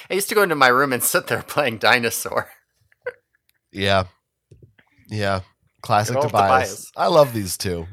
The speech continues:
Speaker 2: <laughs> Give me the adventures of Tobias and Rachel in every book.
Speaker 1: Yeah, they're really good.
Speaker 2: This is what I want.
Speaker 1: Yeah, need more
Speaker 2: You
Speaker 1: Rachel and Tobias.
Speaker 2: you know what's great about dinosaurs?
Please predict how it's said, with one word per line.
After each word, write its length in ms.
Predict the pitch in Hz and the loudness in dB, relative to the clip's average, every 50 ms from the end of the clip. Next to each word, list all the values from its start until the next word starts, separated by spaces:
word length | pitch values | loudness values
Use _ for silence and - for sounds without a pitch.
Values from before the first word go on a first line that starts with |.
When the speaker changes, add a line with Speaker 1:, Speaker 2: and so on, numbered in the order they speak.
| 117 - _ _ - | -18 -20 _ _ -14
Speaker 2:
<laughs> 340 | - - - - - - | -14 -14 -14 -16 -18 -10
Give 140 | - 160 170 | -8 -8 -6
me 80 | 185 180 | -6 -6
the 160 | 156 139 135 123 | -4 -4 -4 -2
adventures 360 | 113 104 117 127 127 123 113 | -2 -2 -4 -4 -4 -6 -8
of 80 | 113 101 | -8 -10
Tobias 440 | 92 104 95 98 98 98 101 104 - - | -10 -8 -4 -2 0 0 0 -2 -4 -8
and 80 | 101 | -8
Rachel 520 | 98 98 101 98 - - 95 92 92 - - - | -6 -6 -6 -6 -8 -8 -8 -8 -10 -12 -14 -10
in 100 | 90 101 | -6 -4
every 260 | 104 104 95 101 90 | -4 -4 -4 -6 -10
book. 160 | 76 67 170 156 | -8 -4 -4 -2
Speaker 1:
Yeah, 60 | 131 | -2
they're 140 | 120 120 117 | -2 -2 -4
really 260 | 127 185 - 311 - - | -4 -8 -8 -10 -12 -14
good. 380 | - 82 90 113 - - - - _ _ - - _ _ _ _ _ _ _ _ _ _ _ | -10 -8 -6 -6 -6 -8 -12 -18 _ _ -20 -20 _ _ _ _ _ _ _ _ _ _ _
Speaker 2:
This 180 | - 139 139 - | -10 -10 -10 -10
is 120 | 139 131 | -8 -6
what 140 | 120 113 101 | -4 -2 0
I 80 | 95 95 | 0 -2
want. 400 | 92 95 95 95 92 90 92 90 _ _ _ _ _ _ _ _ _ _ _ _ _ _ _ _ _ _ _ _ _ _ _ _ _ _ - | -2 -2 -2 -4 -4 -6 -8 -10 _ _ _ _ _ _ _ _ _ _ _ _ _ _ _ _ _ _ _ _ _ _ _ _ _ _ -10
Speaker 1:
Yeah, 180 | - 190 156 - - - 123 110 _ | -8 -8 -8 -8 -12 -20 -20 -20 _
need 180 | 120 120 123 127 | -12 -12 -10 -8
more 180 | 143 151 147 135 | -6 -4 -4 -2
Speaker 2:
You 60 | 135 | -2
Speaker 1:
Rachel 260 | 143 151 - - 143 | -4 -6 -6 -10 -12
and 100 | 139 135 | -12 -12
Tobias. 460 | - 139 127 139 147 127 110 - - - _ _ _ _ _ 131 | -10 -8 -6 -6 -6 -6 -10 -12 -16 -20 _ _ _ _ _ -10
Speaker 2:
you 80 | 143 | -8
know 100 | 160 185 | -6 -4
what's 200 | 339 359 330 - | -4 -6 -6 -8
great 300 | - - 120 117 120 139 131 | -6 -4 -2 0 0 0 -2
about 420 | 120 120 117 113 110 107 104 - _ _ _ _ _ _ _ _ _ _ _ _ _ - 90 | 0 0 0 0 0 -2 -4 -8 _ _ _ _ _ _ _ _ _ _ _ _ _ -14 -8
dinosaurs? 840 | 95 92 92 98 101 104 - 117 113 113 113 117 117 - - - | -4 -4 -4 -4 -4 -6 -6 -4 -4 -4 -4 -4 -6 -8 -10 -10